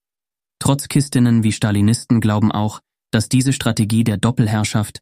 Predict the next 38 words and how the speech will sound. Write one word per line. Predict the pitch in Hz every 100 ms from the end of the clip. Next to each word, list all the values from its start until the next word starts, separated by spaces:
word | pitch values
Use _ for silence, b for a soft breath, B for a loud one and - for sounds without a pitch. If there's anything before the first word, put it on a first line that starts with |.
| _ _ -
für | 117
jede | 107 127 123
sozialistische | 107 - 104 110 - 117 113
Revolution | 104 101 98 90 - 107 110
in | 104
jedem | 101 110 107
Land | 98 101 -
gilt, | 95 92 - _ _ _ _
damals | 107 104 101 -
wie | 104
heute, | 98 101 - 101 _ _ _ _
ganz | 117 110
egal, | 113 110 110
ob | - -
es | -
eine | 107 104
repräsentative | 104 107 113 107 104 101 117 110
Demokratie | 107 107 101 107 - 113
gibt | 110 120 - - _ -
oder | 110
nicht. | 104 95 - - _ _ _ _ _ _ _ _ _ _ _
Diese | 123 127
Darstellung | 127 120 127 131 117 110
ist | 110 -
schlicht | 117 123 -
und | 110
einfach | - 104 - 101
falsch. | - 95 85 - - _ _ _ _ _ _ -
Lenin | 110 120 127
musste | 123 117 -
die | 104
Partei | - 104 - 113
im | 107
April | 98 - 120 113
neunzehnhundertsiebzehn | 107 110 123 117 110 110 101 - 113 - 113 104
nicht | 107 117 - 110
wieder | 113 98
bewaffnen | 95 98 95 101 95